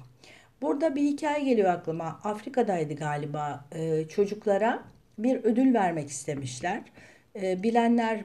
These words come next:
belki biraz yanlış anlatacağım şu anda ama aklımda kaldığı kadar. Demişler ki "şu ağaca kadar koşarsanız eğer size işte bir kilo meyve vereceğiz. E, kim ilk önce koşarsa o kazanacak." demişler.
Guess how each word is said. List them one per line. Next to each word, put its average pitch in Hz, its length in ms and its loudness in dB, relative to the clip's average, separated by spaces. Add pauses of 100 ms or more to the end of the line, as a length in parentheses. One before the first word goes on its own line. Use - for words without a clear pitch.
belki 196 280 4
biraz 202 260 2
yanlış 202 260 -2
anlatacağım 160 500 -4
şu 156 140 -8
anda 202 200 -4
ama 220 120 0
aklımda 185 480 -4
kaldığı 175 400 -4
kadar. 170 360 -6 (440)
Demişler 294 460 0
ki 233 100 0
"şu 285 200 -2
ağaca 240 380 4
kadar 196 380 0
koşarsanız 233 720 2
eğer 202 340 -2
size 254 360 -2
işte 226 320 0
bir 240 120 -2
kilo 233 380 0 (260)
meyve 214 360 2
vereceğiz. 151 600 -8 (480)
E, 185 240 0
kim 311 200 2
ilk 226 260 2
önce 180 300 0
koşarsa 185 640 0 (220)
o 285 120 2
kazanacak." 127 720 -2
demişler. - 600 -18